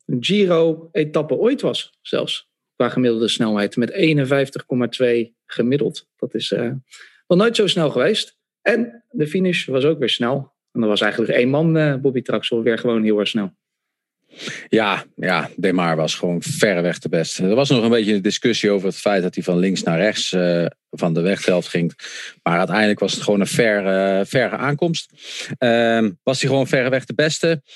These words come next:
Speaker 2: Was wel een beetje duwen en trekken op de laatste meters. Eh, i-, indrukwekkend was ook wel een klein beetje de, de, de versnelling van Tony Martin en, eh, Jos van Emden om, eh,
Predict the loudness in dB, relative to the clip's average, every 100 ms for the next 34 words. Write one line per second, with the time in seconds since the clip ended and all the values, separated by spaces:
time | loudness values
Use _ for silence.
0 | -20 -20 -6 -2 2 2 2 0 -2 0
1 | 2 4 2 0 0 -2 -2 -2 0 0
2 | 0 0 0 2 2 2 0 0 0 2
3 | 2 2 2 0 0 -2 2 2 2 2
4 | 0 0 -2 -2 0 -2 0 0 2 0
5 | -2 0 0 2 0 -4 -4 -6 -4 -2
6 | 0 0 -2 -6 0 2 2 2 0 0
7 | 0 0 2 2 0 2 0 0 0 2
8 | 2 0 -2 -2 0 0